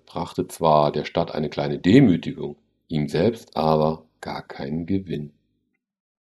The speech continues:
Die finanziellen Schwierigkeiten Friedrichs sind durch diese unfruchtbare und kostspielige Unternehmung stark gesteigert worden. Er musste zu dem Auskunftsmittel greifen, von seinen fränkischen Untertanen eine Vermögenssteuer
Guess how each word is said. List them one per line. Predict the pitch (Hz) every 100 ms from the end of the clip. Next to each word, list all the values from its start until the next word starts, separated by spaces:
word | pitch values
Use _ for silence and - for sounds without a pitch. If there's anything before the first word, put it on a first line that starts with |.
| _ _ _ _ _ _
Die | - 92 90
finanziellen | 80 151 165 151 - 107 101
Schwierigkeiten | - 113 139 120 95 90 85
Friedrichs | - 120 147 92 80 -
sind | 87 101 101
durch | 90 82
diese | - 95 101 92
unfruchtbare | 87 131 147 - 120 - 101 95 90 92 90 - _ _ _
und | 160 240 240 - -
kostspielige | 175 190 - 131 123 101
Unternehmung | 98 95 90 98 95 85 - _ _ _
stark | - - 139 -
gesteigert | - 98 107 95 80
worden. | 80 76 76 - -
Er | 98
musste | 147 202 196
zu | -
dem | 120 110 -
Auskunftsmittel | 127 175 - - 110 107 - 101 98 98
greifen, | - 92 110 113
von | 104 101 98 -
seinen | 90 92 95 90
fränkischen | - 110 165 185 -
Untertanen | 139 147 131 110 92 92 98
eine | 95 95
Vermögenssteuer | - 101 98 139 220 214 127 - - 85 80 69 -